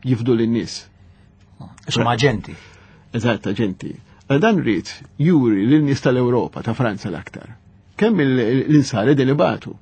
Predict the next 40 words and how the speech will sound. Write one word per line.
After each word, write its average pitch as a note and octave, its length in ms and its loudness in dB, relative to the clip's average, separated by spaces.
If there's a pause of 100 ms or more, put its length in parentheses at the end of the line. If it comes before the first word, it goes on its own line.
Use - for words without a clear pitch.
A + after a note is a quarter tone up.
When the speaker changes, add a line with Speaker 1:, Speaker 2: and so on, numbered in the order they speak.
(680)
Speaker 1:
Allura F3 280 4
f'dan B2+ 200 2
il-ktieb A#2+ 540 -2 (420)
Speaker 2:
Biex - 160 -2
jinkoraġixxi B2+ 680 0
li C3 140 -4
jiġbru A2+ 260 -8
Speaker 1:
biex D#4 80 8
Speaker 2:
flus - 80 4
Speaker 1:
in-, C#3+ 80 6
Speaker 2:
għalihom. D3+ 300 6
Speaker 1:
biex - 100 2
in-nies C#3+ 240 4
tagħti E3 240 2
aktar F3+ 240 2
flus. G3 300 0
Speaker 2:
U C#3 80 4
ma B2+ 80 4
Speaker 1:
Allora A3+ 180 8
Speaker 2:
jagħmlu B2 300 2
aktar A#2 240 -4
Speaker 1:
Eżatt, A#2+ 80 -4
Speaker 2:
negozju. C#3+ 380 6
Speaker 1:
dan, D#3 260 4
dan, D#3+ 160 6 (100)
dan, D3 200 4 (100)
dan C3+ 180 2
il-, B2 220 2 (100)
dan A#2+ 240 0
il-, G#2+ 160 2
x'ismu, A2 400 -4
f'dan B2 240 -2
il-ktieb B2 320 -2
hemmhekk C#3+ 320 -2
jgħidilna D3+ 380 -2
kemm C#3+ 180 0
kienu G3 380 0
dawn D3 320 0 (100)
jaħruhom A#2 640 0
lil, G2 140 -2